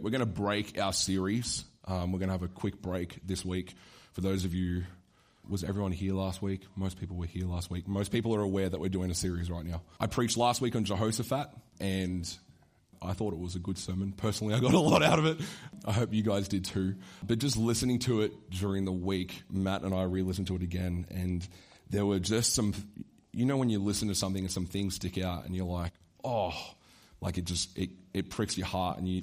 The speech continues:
you know you can't move on from it. That's the kind of week that I've had, re-listening to my message and revisiting this story and revisiting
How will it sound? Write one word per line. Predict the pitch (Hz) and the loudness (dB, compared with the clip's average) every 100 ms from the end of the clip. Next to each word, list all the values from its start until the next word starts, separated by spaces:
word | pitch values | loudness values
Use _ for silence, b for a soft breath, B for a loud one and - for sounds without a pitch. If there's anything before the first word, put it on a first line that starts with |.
| - | -2
you | 98 | 0
know | 98 98 | 2 2
you | 95 90 92 | 0 -2 -4
can't | - 92 92 87 B B B B B B | -4 -2 -2 -4 B B B B B B
move | 101 104 95 | 2 4 4
on | 92 95 | 2 0
from | 92 90 | -2 -2
it. | 90 - B B B | -4 -8 B B B
That's | 76 101 - | -2 0 0
the | 98 | 0
kind | 98 95 | 0 0
of | 87 | 0
week | 90 92 | -2 -2
that | 90 | -2
I've | 90 90 | -2 -2
had, | 92 90 87 B - | -2 -2 -6 B -4
re-listening | 95 98 101 107 104 | 0 2 2 0 0
to | 120 | 2
my | 117 | 4
message | 127 - 117 113 | 4 2 0 0
and | 110 104 110 B B B - | 0 0 -2 B B B 0
revisiting | 110 113 117 117 110 | 4 4 2 2 2
this | 107 | 2
story | - - 110 117 110 107 - | 2 2 2 4 2 0 -2
and | 104 98 95 92 | 0 0 0 -2
revisiting | - 95 98 104 101 92 95 95 90 | -4 0 2 4 2 2 2 0 -2